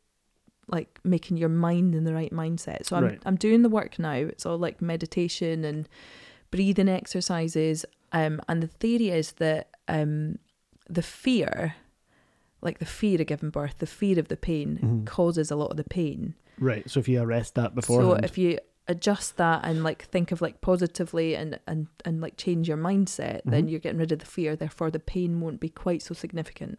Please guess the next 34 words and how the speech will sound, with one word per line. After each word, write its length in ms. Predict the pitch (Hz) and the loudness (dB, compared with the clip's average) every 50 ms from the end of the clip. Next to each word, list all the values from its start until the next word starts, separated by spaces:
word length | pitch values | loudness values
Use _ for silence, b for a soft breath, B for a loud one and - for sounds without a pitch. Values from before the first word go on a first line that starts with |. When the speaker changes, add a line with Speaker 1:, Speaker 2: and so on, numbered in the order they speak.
| - _ | -10 _
Speaker 2:
Hmm. 200 | 233 254 277 190 113 92 B B B B B B B _ | -6 -2 -2 -2 -2 -2 B B B B B B B _
Speaker 1:
Um, 420 | - 170 170 170 170 165 165 156 - - _ _ _ _ - | -4 -2 0 0 0 -2 -2 -4 -8 -10 _ _ _ _ -4
and 460 | 180 180 175 170 175 170 165 165 - - _ _ _ | -2 -2 0 0 0 -2 -2 -4 -8 -14 _ _ _
it, 220 | - 165 - - - _ - | -4 -4 -4 -4 -14 _ -2
it's 180 | - 220 233 - | 0 0 0 2
kinda 240 | - 254 247 208 | 4 4 6 6
like, 260 | 185 165 - - - - - _ _ _ _ _ _ _ _ _ _ - - _ | 6 4 2 0 -4 -16 -20 _ _ _ _ _ _ _ _ _ _ -20 -12 _
uh, 60 | - - - | -8 -2 4
when 100 | - 214 | 4 6
you're 100 | 202 180 | 6 4
tense, 580 | 170 - 247 294 285 220 170 170 - - - - - | 2 0 0 2 2 2 2 0 -2 -8 -12 -6 -6
you 60 | 196 190 | -6 -4
totally 300 | - - 220 - 190 185 | 0 0 2 2 2 -2
clench 340 | - - - 175 175 - - | -2 -2 -2 0 0 0 -2
up, 240 | - - - - - - | -4 -4 -4 -8 -6 -4
and 80 | 180 | -2
that's 160 | 185 - - - | -2 -2 -4 -8
the 80 | - | -6
worst 220 | 170 170 160 - - | -6 -6 -6 -6 -6
thing 100 | 175 165 | -4 0
you 60 | 151 | 2
Speaker 2:
Yeah, 60 | 131 | 2
Speaker 1:
wanna 120 | 120 - - | 2 2 2
be 40 | 160 | 0
Speaker 2:
that's 40 | - | 2
Speaker 1:
doing 120 | - 170 170 | 2 2 4
Speaker 2:
true, 80 | 165 - | 4 2
Speaker 1:
when 60 | 170 | 2
you're 60 | 170 165 | 2 0
Speaker 2:
yeah. 40 | - | 0
Speaker 1:
trying 140 | 180 170 | -2 -2
to 60 | 165 160 | -2 -2
give 180 | - 156 - - | -4 -6 -4 -2
birth. 200 | 185 185 190 | -2 -2 -2